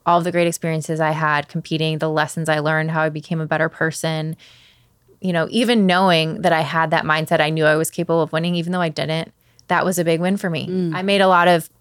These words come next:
Speaker 1: wins in training that year, overcoming personal obstacles and reaching milestones I had been chasing for a long time. And those were really special, even though it wasn't in front of a big crowd. So,
Speaker 2: Mm.
Speaker 1: um,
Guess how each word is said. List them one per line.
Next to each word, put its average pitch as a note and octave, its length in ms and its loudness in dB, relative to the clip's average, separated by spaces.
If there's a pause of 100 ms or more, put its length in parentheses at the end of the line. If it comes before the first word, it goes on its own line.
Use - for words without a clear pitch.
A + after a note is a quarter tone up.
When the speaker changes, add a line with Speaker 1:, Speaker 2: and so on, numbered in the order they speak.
(140)
Speaker 1:
wins F3 500 0
in F3+ 180 0
training F3 400 -2
that D#3 200 -2
year, D#3 380 2
overcoming E3 580 0 (120)
personal E3 420 -4
obstacles D#3 720 -2
and D#3 100 -8
reaching E3 260 -6
milestones D#3+ 460 -2
I E3 60 0
had D#3+ 80 -2
been E3 120 -6
chasing - 380 -8
for D#3+ 100 -4
a D#3+ 60 0
long E3 220 -4
time. E3 300 -4
And D#3+ 200 -8
those E3 260 -2
were E3 100 -8
really - 220 -4
special, - 380 -6
even E3+ 160 -6
though E3+ 100 -2
it D3 60 -4
wasn't D3+ 240 -4
in D#3 80 -10
front - 180 -8
of - 60 -16
a - 60 -12
big - 160 -10
crowd. - 280 -4 (100)
So, E3 360 2 (580)
Speaker 2:
Mm. E3+ 40 2
Speaker 1:
um, D#3 360 0